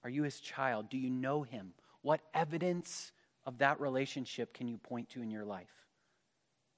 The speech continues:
If you don't know him this morning, today can be the day of salvation for you if you turn from your sin and put your faith in him. Secondly, live life in the fear of God because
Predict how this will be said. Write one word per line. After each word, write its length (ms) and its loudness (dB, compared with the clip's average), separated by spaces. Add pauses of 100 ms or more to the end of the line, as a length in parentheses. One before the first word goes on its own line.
If 100 -12
you 120 6
don't 320 6
know 160 10
him 300 2
this 220 -2
morning, 440 0 (280)
today 340 2
can 400 -4
be 180 -2
the 100 -4
day 240 0
of 100 0
salvation 540 -4
for 120 -10
you 200 -14 (880)
if 160 -8
you 80 2
turn 420 -2
from 220 0
your 100 -4
sin 360 -10 (840)
and 140 -14
put 180 -2
your 100 -2
faith 340 -4
in 80 -4
him. 200 -8
Secondly, 600 2 (1120)
live 260 8
life 480 6 (320)
in 140 2
the 80 4
fear 280 4
of 120 0
God 300 6
because 720 2